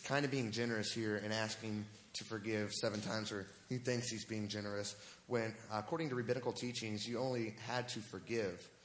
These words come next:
somebody up to three times, and then after that, you really had no obli-, obliga-, obligation to, um, extend forgiveness to someone. So Peter thought he was doing himself a big favor, you know, asking God, you know, "I'm extra four times, don't," you know,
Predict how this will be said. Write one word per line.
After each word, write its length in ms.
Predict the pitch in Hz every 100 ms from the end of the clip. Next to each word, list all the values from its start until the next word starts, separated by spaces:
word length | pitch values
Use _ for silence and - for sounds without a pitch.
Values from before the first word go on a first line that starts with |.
| - -
somebody 520 | - 110 104 98 95
up 120 | 104 104
to 80 |
three 220 | 104 104 101
times, 380 | 107 104 98
and 80 | 101
then 120 | 101
after 260 | 101 101 104
that, 200 | 101 101 95
you 80 |
really 180 | 101 98
had 200 | 101 95
no 200 | 98 98 95 - - -
obli-, 300 | 110 107 95 -
obliga-, 380 | 104 104 101 101
obligation 680 | - 110 113 104 110 107 95 87 87 - - - -
to, 200 | 104 95 92
um, 240 | 87 82 82 - - - - - -
extend 340 | 107 - 117 113 -
forgiveness 380 | 101 104 98
to 80 | 98
someone. 300 | - 95 98
So 100 | 95
Peter 220 | 107 127
thought 240 | 120 117 113
he 60 |
was 140 | 113 101
doing 200 | 120 110
himself 380 | 104 - 107 95
a 20 |
big 200 | 95 107
favor, 340 | - 107 101
you 80 | 98
know, 120 | 98
asking 360 | 101 98 - 95 - - - - -
God, 240 | 104 101
you 60 | 98
know, 100 | 98
"I'm 220 | 101 101 107
extra 300 | 107 - 104
four 260 | 120 110
times, 460 | 107 107 101 101 98
don't," 220 | 104 101 104 - - - - -
you 100 | 104
know, 140 | 95